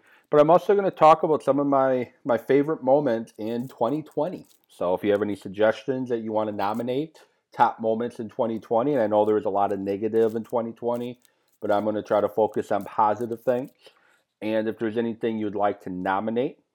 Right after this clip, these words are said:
talking sports with evan at gmail dot com,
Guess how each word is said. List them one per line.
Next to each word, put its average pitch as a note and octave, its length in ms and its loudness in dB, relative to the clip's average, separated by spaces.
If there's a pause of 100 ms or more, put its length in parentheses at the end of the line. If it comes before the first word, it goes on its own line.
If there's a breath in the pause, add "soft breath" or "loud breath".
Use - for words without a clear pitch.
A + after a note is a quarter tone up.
talking G#2 360 2
sports G#2 420 -2
with G#2 240 -2
evan G#2+ 380 0
at G#2 240 -6
gmail G#2 600 -4
dot - 300 -6
com, C#3+ 400 -4